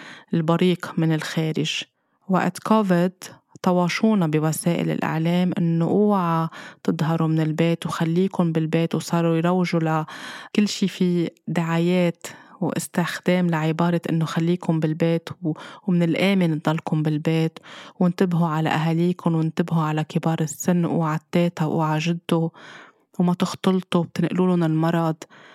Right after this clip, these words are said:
ما بقي حداً ما حكي بهالموضوع، ما بقي إعلامي ما طلع بهدل العالم اللي عم تختلط واللي عم تظهر.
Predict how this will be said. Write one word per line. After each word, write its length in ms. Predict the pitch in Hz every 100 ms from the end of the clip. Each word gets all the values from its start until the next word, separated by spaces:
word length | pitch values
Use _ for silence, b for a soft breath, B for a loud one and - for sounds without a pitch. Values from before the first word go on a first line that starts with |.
| B -
ما 120 | 202
بقي 280 | 202 - 190
حداً 320 | - 170 175
ما 580 | 165 165 160 160 160 170 - _ _ -
حكي 360 | - - -
بهالموضوع، 580 | 160 151 151 151 151 151
ما 100 | 156
بقي 300 | 165 - 180
إعلامي 560 | 165 170 180 185 170 160
ما 80 | 156
طلع 240 | 170 160
بهدل 360 | 165 165 160 151
العالم 520 | 151 151 165 160 151
اللي 100 | 151
عم 160 | 147
تختلط 560 | 156 - - 175 165 -
واللي 160 | 156 147
عم 140 | 147
تظهر. 420 | - 151 143 143